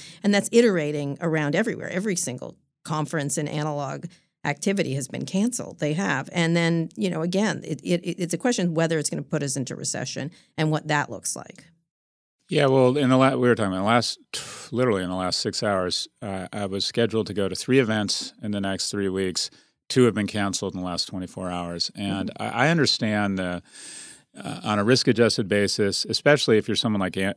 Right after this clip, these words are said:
Speaker 2: Amazon that's identified a couple people with the virus, to pull out. I get it.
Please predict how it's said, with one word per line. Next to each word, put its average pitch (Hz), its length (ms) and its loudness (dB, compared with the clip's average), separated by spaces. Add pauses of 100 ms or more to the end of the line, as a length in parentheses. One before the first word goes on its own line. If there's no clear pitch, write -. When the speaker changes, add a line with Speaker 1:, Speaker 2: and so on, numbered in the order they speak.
Speaker 2:
Amazon 104 540 -2
that's 92 180 -6
identified 95 500 -4
a 87 80 -2
couple - 280 -8
people 95 240 -6
with 95 120 -2
the 98 80 -4
virus, 90 420 -2
to 90 100 -4
pull 107 240 -2
out. 92 280 0
I 101 140 -2
get 90 320 -2
it. 90 160 -2